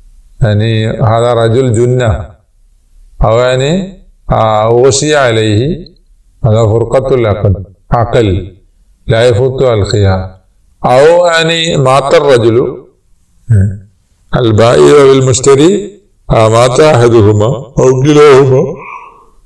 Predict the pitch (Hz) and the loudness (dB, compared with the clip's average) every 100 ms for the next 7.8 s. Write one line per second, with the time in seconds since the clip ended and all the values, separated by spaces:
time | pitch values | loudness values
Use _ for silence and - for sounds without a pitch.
0 | _ _ _ - - - - - - 170 | _ _ _ -6 -4 -4 -6 -6 -4 -4
1 | - - _ _ - 160 131 127 139 139 | -4 -18 _ _ -4 2 4 4 4 4
2 | 139 151 165 165 165 160 151 151 147 127 | 2 0 -2 -2 -2 -2 -2 0 2 2
3 | 135 135 156 147 131 117 110 107 104 104 | 2 2 0 0 2 2 0 -2 0 0
4 | 120 120 123 127 123 113 110 131 131 139 | 0 -2 -2 -2 0 -2 -2 -2 -2 -2
5 | 170 180 104 98 117 98 98 85 82 - | -4 -4 0 0 0 0 -2 -2 -4 -12
6 | _ _ _ - - 104 110 117 113 123 | _ _ _ -14 -6 -2 0 -2 -2 -4
7 | 131 110 120 120 123 143 160 160 | -2 0 0 0 0 0 -2 -12